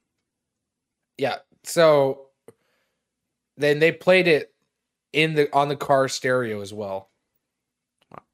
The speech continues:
Speaker 2: Hold on. Did the T-Rex really just forget about the lawyer dude?
Speaker 1: Yeah.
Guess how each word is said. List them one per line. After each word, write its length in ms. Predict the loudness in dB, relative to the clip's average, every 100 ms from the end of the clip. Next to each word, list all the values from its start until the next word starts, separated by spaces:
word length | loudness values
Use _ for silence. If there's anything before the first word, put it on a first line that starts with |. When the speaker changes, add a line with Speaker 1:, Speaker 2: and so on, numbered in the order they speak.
| _ _ _ -4
Speaker 2:
Hold 140 | -2
on. 140 | -2 -4
Did 120 | -8
the 60 |
T-Rex 360 | -8 -4 -2 0
really 140 | -2
just 120 | -2 -4
forget 200 | -4 -4
about 160 | -4
the 60 | -4
lawyer 240 | -4 -4
dude? 300 | -4 -6 -8 -20 _ _ _ _ _ _ _ _ _ _ _ _ _ _ _ _ _
Speaker 1:
Yeah. 180 | -4